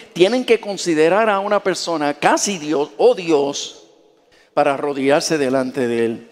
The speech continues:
Pero Jesús, en el verso dieciocho, le pregunta a ese joven y le dice: "¿Por qué me llamas bueno? Si ninguno hay bueno, solamente Dios".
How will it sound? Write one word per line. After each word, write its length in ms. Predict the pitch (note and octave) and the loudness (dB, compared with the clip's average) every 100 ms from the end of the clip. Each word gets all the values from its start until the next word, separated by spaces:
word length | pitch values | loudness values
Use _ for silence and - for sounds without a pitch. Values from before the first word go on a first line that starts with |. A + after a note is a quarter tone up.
| - - - | -20 -18 0
Pero 220 | - E3+ | 2 4
Jesús, 640 | C#3+ E3 - - D4+ G#3 - - | 2 2 2 0 0 0 -6 -4
en 120 | D3+ E3 | 0 0
el 80 | |
verso 360 | D3 E3+ G3+ C4+ | 2 2 2 0
dieciocho, 920 | B3+ A3+ G3+ F#3+ G#3+ G#3 - C#3 F3+ - - - _ _ _ _ _ _ _ _ _ - - - - _ - | 0 0 -2 0 0 -2 -2 -2 -2 -6 -20 -20 _ _ _ _ _ _ _ _ _ -20 -20 -20 -20 _ 0
le 200 | F3+ G3+ | 2 4
pregunta 880 | G3+ F#3+ G3 C#4 D#4+ - C3+ A#2+ - - - - _ _ _ _ | 4 2 2 -4 -2 0 0 -2 -8 -20 -20 -20 _ _ _ _
a 140 | - E3+ | 0 0
ese 220 | E3 E3+ | 2 0
joven 480 | D#3+ D3+ C#3+ B2+ A#2+ | 2 0 0 -4 0
y 60 | D#3+ | 4
le 160 | D#3 | 4
dice: 540 | D#3 D#3+ D#3 C#3+ B2 - - - | 4 0 0 0 0 -10 -20 -4
"¿Por 160 | F#3+ F#3 | -2 0
qué 120 | G3 | 0
me 140 | B3+ | 0
llamas 320 | C4+ C#4 B3+ G3 | 0 0 -2 -2
bueno? 460 | D3+ C#3 C3 B2+ - - _ - _ _ | -2 -2 -4 -6 -12 -20 _ -20 _ _
Si 180 | - G3 | 0 2
ninguno 440 | F#3+ F3+ G3+ A#3 | 0 0 0 2
hay 120 | A3+ | 0
bueno, 340 | F3+ F3 A3 A3 | 2 0 0 0
solamente 600 | G3 F#3 F#3 E3+ E3 D3+ | 0 0 0 -2 0 0
Dios". 540 | C#3 D#3+ G#3 - - | 0 -2 -4 -10 -16